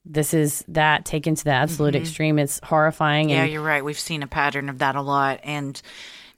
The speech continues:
Speaker 2: the last one, there was the, the boss kinda stepping in l-, with this. Sadly, she, it was just her and him in the, the parking lot, and he did the unthinkable and,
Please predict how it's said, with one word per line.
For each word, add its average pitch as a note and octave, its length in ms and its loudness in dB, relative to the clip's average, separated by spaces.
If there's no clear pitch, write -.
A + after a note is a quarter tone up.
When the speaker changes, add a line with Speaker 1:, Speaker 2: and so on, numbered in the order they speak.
Speaker 2:
the D3 440 0
last F3 400 4
one, F3 280 -4
there D3 220 -2
was C#3+ 320 -4
the, C#3 680 -2
the D3+ 80 -6
boss D#3 400 2
kinda D3 220 -2
stepping E3 460 -2
in E3 380 2
l-, D#3 160 0
with E3+ 180 -2
this. E3 420 2
Sadly, D#3 680 2
she, F3 180 2
it D#3 280 0
was D3 180 0
just C#3+ 160 -2
her D3+ 180 2
and C#3+ 120 0
him D3 280 -2
in C#3 140 -4
the, C3+ 420 -2
the C#3 120 -8
parking C#3 420 -2
lot, B2+ 280 0
and A#2+ 100 -10
he C3+ 160 -12
did C3+ 180 -6
the C#3 100 -10
unthinkable C#3 680 -6
and, C#3+ 220 -6